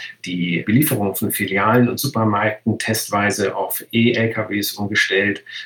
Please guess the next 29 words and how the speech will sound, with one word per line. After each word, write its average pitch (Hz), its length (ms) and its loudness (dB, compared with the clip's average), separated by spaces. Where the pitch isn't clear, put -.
weil 110 120 -2
wir 107 40 -2
es - 140 -4
einfach 120 240 0
mal 117 100 4
testen 131 340 2
wollten, 123 320 -2
wie 101 160 -2
alltagstauglich 104 1000 0
ist 123 160 -2
die 127 80 4
Technik 104 420 -4
mittlerweile. 82 540 -2
Das - 180 -4
sind 107 140 -6
natürlich 110 320 -6
Dinge, 117 240 6
wo 110 160 0
wir 98 80 2
hinschauen, 110 560 2
wo 104 160 -6
wir - 80 -2
zukünftig - 760 -2
auch 101 120 -6
sowas 110 320 -2
zum 120 160 -4
Einsatz 120 400 2
bringen 85 320 -8
wollen. 95 440 0